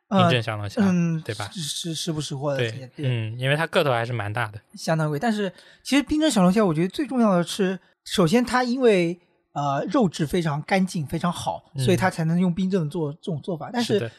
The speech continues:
Speaker 1: 吃的味道是蘸料的味道很重要呀。
Speaker 2: 应该说是腌料的味道。
Speaker 1: 嗯。
Speaker 2: 因为是不蘸东西的。
Speaker 1: 不蘸东西吗？
Speaker 2: 对，直接吃的。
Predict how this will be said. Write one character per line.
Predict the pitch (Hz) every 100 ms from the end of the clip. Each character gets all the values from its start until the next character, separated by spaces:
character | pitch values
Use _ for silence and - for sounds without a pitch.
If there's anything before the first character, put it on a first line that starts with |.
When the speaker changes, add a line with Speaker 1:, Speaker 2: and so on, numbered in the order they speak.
| _ _
Speaker 1:
吃 | - 262
的 |
味 | 285
道 | 262 175
是 | - 196
蘸 | - -
料 | 240 285
的 | 202
味 | 151
道 | 131
很 | 104
重 | 107 107
要 | 98
呀。 | - _ -
Speaker 2:
应 |
该 | 143
说 | 151
是 | 147 143
腌 | 156 160
料 | 165 131
的 | 113
味 | 117 113
道。 | - - -
Speaker 1:
嗯。 | 180 175 185
Speaker 2:
因 | 160
为 | 165 151
是 | - 139
不 | 123 117
蘸 | 160 135
东 | 131
西 | 131 123
的。 | 107
Speaker 1:
不 | -
蘸 | 202 269
东 | 240
西 | 233
吗？ | 214
Speaker 2:
对， | 170 123
直 | 120
接 | 127
吃 | 131 -
的。 | 120 117